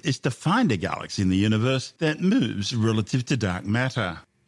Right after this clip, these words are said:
Now, since everything in the universe is in motion,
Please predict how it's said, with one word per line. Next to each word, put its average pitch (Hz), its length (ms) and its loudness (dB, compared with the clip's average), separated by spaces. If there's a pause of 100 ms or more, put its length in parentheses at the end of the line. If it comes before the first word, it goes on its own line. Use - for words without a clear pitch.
(300)
Now, 107 240 -2
since - 340 -2
everything 147 380 0
in 110 80 4
the 107 80 4
universe 104 480 0
is 90 160 -2
in 95 120 2
motion, 156 540 0